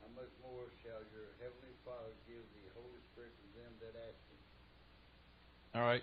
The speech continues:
Speaker 2: so here what we want to see is that, or what we should see, I should say, is that, that God is the source of our prayer, that, that, that He is the so-, source of all the good things that come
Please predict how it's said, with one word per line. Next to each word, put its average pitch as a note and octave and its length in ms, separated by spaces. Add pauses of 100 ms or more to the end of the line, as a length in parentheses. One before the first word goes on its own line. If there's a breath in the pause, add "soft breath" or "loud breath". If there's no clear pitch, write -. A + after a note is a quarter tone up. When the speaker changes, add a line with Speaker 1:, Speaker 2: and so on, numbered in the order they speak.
(120)
Speaker 2:
so C3 80
here D#3 200
what C3+ 100
we B2 60
want C3 180
to - 60
see C3+ 120
is B2 200
that, A#2 180 (1200)
or G#2+ 120
what A2+ 80
we G#2 80
should C#3+ 180 (100)
see, G#2 140
I G#2 160
should - 160
say, G#2 180
is G2 200
that, G#2 160 (260)
that A2+ 160
God A#2+ 240
is B2 120
the A2 100 (100)
source A#2 480 (580)
of G#2+ 300
our G#2 160
prayer, G2+ 480 (140)
that, A2 160 (180)
that, G2+ 160 (580)
that A#2 120
He C3+ 200
is C#3 120
the B2 180
so-, B2 220 (180)
source B2+ 240
of A2+ 140
all A2+ 180
the C3+ 80
good B2+ 300
things A#2+ 340
that G#2+ 160
come B2 260